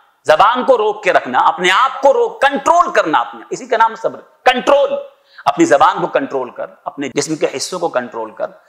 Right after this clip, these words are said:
कुछ भी गलत करने से बच, ये सब्र है। तो जो आदमी सब्र करता है, अल्लाह ताला उसको बिला हिसाब बदला देता है। कितना देगा नहीं मालूम, अल्लाह ने बताया ही नहीं। इतना दे सकता है कि सारे गुनाह इसके मिट जाए।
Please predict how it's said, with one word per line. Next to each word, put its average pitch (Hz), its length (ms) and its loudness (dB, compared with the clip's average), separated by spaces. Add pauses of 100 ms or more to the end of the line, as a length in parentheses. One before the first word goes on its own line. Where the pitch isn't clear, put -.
(140)
कुछ - 280 2
भी 185 260 -2
गलत 147 340 0
करने 127 240 -8
से 127 140 -6
बच, - 300 0 (1000)
ये 208 140 4
सब्र 180 240 4
है। 120 80 -10
तो - 840 -20
जो 180 160 4
आदमी 214 380 0
सब्र 285 500 0
करता 208 360 0
है, 160 360 -2 (380)
अल्लाह 165 340 2
ताला 160 320 0
उसको 156 320 -6 (120)
बिला 156 300 2
हिसाब - 600 -4
बदला 117 240 -8
देता - 280 -20
है। - 80 -20 (1600)
कितना 226 300 4
देगा 233 440 0
नहीं 180 200 2
मालूम, 135 280 0 (200)
अल्लाह 151 240 2
ने 175 80 -2
बताया 143 320 2
ही 175 100 -2
नहीं। 123 160 -4 (680)
इतना 170 300 2
दे 160 120 0
सकता 135 320 -2
है 147 220 0
कि 165 120 -8
सारे 139 420 0
गुनाह 151 420 -2
इसके 135 200 -8
मिट 113 160 -16
जाए। 107 180 -20